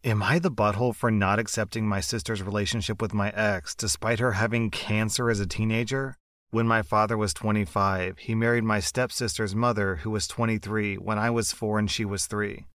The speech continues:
We've lived together most of our lives, and we're family. She and I are extremely close.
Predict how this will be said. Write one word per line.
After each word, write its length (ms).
We've 200
lived 220
together 300
most 340
of 80
our 140
lives, 680
and 320
we're 220
family. 720
She 320
and 100
I 160
are 240
extremely 720
close. 640